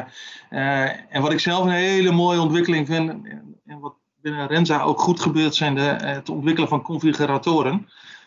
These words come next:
Eh, waardoor de klant echt op weg wordt geholpen om een heleboel dingen zelf al te kunnen doen.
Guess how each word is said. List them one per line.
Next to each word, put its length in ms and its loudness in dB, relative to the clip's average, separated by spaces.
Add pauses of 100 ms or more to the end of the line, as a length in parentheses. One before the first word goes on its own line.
(160)
Eh, 340 -2
waardoor 260 0
de 80 -2
klant 300 0
echt 280 -2
op 140 0
weg 180 0
wordt 220 -2
geholpen 440 0
om 100 -8
een 60 -10
heleboel 600 -2 (200)
dingen 240 -6
zelf 260 2
al 100 2
te 80 0
kunnen 240 2
doen. 340 2